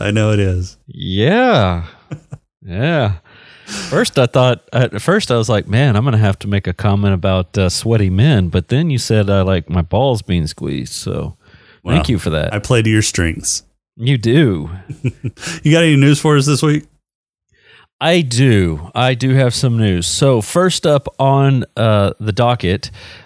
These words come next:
Speaker 2: uh, this past, uh,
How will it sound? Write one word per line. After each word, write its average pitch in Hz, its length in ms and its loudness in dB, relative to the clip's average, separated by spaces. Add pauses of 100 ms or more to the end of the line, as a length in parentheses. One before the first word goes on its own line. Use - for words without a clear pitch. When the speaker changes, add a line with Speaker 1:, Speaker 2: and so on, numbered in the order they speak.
Speaker 2:
uh, 98 340 2 (680)
this 107 300 0
past, 135 760 0
uh, 120 580 2